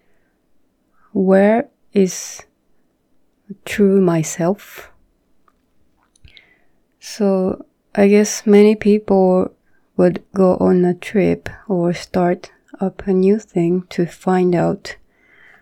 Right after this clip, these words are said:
themselves, to find out who they really are. Um, but have you ever found who you really are from those trips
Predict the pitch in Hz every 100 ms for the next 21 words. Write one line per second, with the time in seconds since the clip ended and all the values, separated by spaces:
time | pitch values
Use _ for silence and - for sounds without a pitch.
0 | _ 185 175 165 - 165 175 - - -
1 | - _ _ _ _ - _ _ _ _
2 | _ - 196 - 196 214 180 170 - -
3 | - - - 190 180 185 180 185 175 -
4 | 180 185 208 - _ _ _ _ _ _
5 | - _ _ _ _ _ _ _ _ _
6 | 196 175 175 175 175 _ _ _ _ _
7 | _ _ _ _ 185 175 - _ _ _
8 | - _ _ _ _ _ _ _ _ -
9 | _ _ _ - - 196 185 196 190 190
10 | 190 190 - 202 220 202 175 165 - _
11 | _ _ _ _ _ _ _ _ 190 175
12 | 180 175 180 175 175 190 196 180 180 -
13 | _ _ _ _ _ _ - - _ -
14 | 180 175 175 - - 233 180 - - -